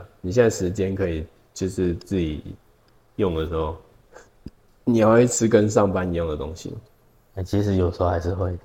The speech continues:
Speaker 1: 真假的？
Speaker 2: 对。
Speaker 1: 哦，好吧，我就，我就不一定了。就是
Speaker 2: 因为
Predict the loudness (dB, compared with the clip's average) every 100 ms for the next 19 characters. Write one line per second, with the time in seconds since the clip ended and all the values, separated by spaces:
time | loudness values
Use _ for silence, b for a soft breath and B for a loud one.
0 | _ 4 8 8 8 6 4 0 0 2
1 | 2 -4 _ _ -10 -8 -6 -4 -2 0
2 | 0 0 0 -2 0 -2 -2 -2 -6 -8
3 | -16 _ _ _ _ _ _ _ _ _
4 | 4 8 8 6 2